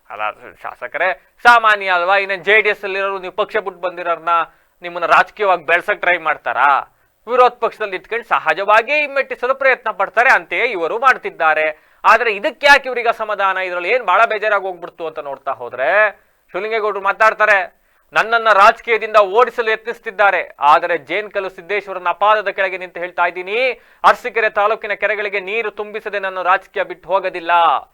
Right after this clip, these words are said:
ಕೆರೆಗಳನ್ನ ತುಂಬಿಸಿ ಗಂಗೆ ಪೂಜೆ ಮಾಡಿ ಜನರಿಗೆ ಕೊಟ್ಟ ಆಶ್ವಾಸನೆಯನ್ನ ಈಡೇರಿಸಿ ರಾಜಕೀಯ ಬಿಟ್ಟು ಹೋಗ್ತೀನಿ. ಅಲ್ಲಿವರೆಗೂ ಕೂಡ ನನ್ನನ್ನ ರಾಜಕೀಯದಿಂದ ಬಿಡಿಸಲು ಯಾರಿಂದಲೂ ಸಾಧ್ಯವಿಲ್ಲ" ಅಂತ ಹೇಳಿದ್ದಾರೆ.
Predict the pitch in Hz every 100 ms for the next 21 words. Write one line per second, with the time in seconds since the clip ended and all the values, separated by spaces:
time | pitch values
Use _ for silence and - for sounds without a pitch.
0 | _ _ - 185 220 214 202 190 220 233
1 | 226 233 165 175 208 214 208 202 190 226
2 | 226 160 180 214 208 202 208 - 190 220
3 | 214 226 226 214 202 196 254 302 285 262
4 | 185 _ _ 165 202 - 202 180 - 175
5 | _ 160 156 123 _ _ _ - 185 208
6 | 202 180 175 185 175 170 165 170 185 151
7 | 170 - 175 160 160 147 160 170 151 127
8 | 143 175 170 160 156 151 143 135 - 123
9 | 120 117 117 117 - 107 165 - 180 -
10 | - _